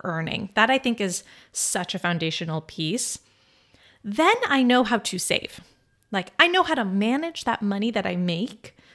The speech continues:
so that I have leftover. And a part of that is also knowing how to earn more, because it's not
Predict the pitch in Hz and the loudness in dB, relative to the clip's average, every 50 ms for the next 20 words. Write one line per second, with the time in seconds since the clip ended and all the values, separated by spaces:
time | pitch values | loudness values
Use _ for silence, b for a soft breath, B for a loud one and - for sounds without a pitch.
0 | b b - - - 254 233 226 202 226 214 214 - - - - _ _ 196 190 | b b -10 -6 -2 0 0 0 0 2 0 0 0 -2 -6 -16 _ _ -6 -4
1 | 190 190 185 - - 214 202 196 196 - - _ _ 196 190 180 175 - - - | -4 -4 -6 -4 -2 0 0 0 -2 -8 -16 _ _ -4 -2 -2 -2 -2 -6 -10
2 | - - - - - - - _ _ _ _ _ _ _ _ _ _ _ B B | -10 -8 -8 -8 -10 -10 -12 _ _ _ _ _ _ _ _ _ _ _ B B
3 | B B B B B B 247 254 247 - - 254 - - - - - 320 370 392 | B B B B B B 2 2 2 0 -2 -4 -4 -6 -8 2 4 4 4 4
4 | 381 - 202 190 190 - - - 208 202 196 185 - - - - 208 254 240 - | 2 0 0 0 0 0 0 2 2 2 2 0 -4 -10 -6 -2 -2 -2 0 2
5 | 220 202 196 202 190 190 196 170 190 175 175 - - 175 175 170 170 165 160 156 | 2 2 4 4 2 2 2 0 0 -2 -2 -2 -2 -4 -2 -2 -2 -4 -2 -2
6 | - - - - 208 196 - 214 202 190 190 190 B B B B B - 220 220 | -2 -4 -2 -4 -4 -4 0 2 2 2 2 0 B B B B B -2 -2 0
7 | - 220 214 220 208 | 2 2 2 2 2